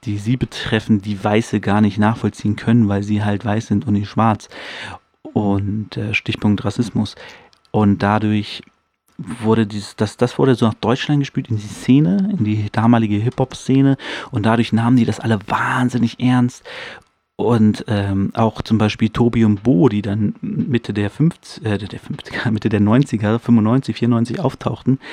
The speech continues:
die wurden halt dann auch erstmal nicht ernst genommen. So, die haben gesagt, „Nee, ihr macht unseren Hip-Hop kaputt, ihr verarscht das nur, bla, bla, bla.“ Und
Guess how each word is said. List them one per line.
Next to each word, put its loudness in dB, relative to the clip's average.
die 0
wurden 4
halt 2
dann 4
auch 0
erstmal -2
nicht -4
ernst 0
genommen. -2
So, -8
die -2
haben 4
gesagt, -2
„Nee, 2
ihr 0
macht 2
unseren 4
Hip-Hop -8
kaputt, -2
ihr -2
verarscht -4
das -4
nur, 4
bla, -10
bla, -6
bla.“ 0
Und 0